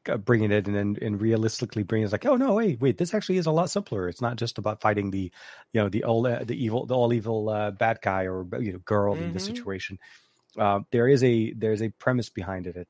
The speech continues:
Speaker 1: that, you know, love is needed and parents, you know, parents can actually ignore their kids to a point where their kids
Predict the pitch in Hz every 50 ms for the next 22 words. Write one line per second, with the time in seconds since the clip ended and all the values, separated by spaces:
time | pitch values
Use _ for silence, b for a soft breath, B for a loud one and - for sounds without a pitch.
0 | _ - 92 95 - _ _ 127 101 90 90 95 110 117 117 110 101 95 - -
1 | - 139 123 123 113 98 90 - - - - 104 98 98 101 104 - 98 95 92
2 | - 101 95 90 - - 107 101 107 104 95 - - - - 135 107 92 85 -
3 | - 117 104 107 107 - - 117 107 104 104 101 - - - 104 98 101 101 90
4 | 98 104 107 107 98 98 90 - - 98 - - - - 104 92 - 104 98 98
5 | 95 95 90 92 87 - - 101 - -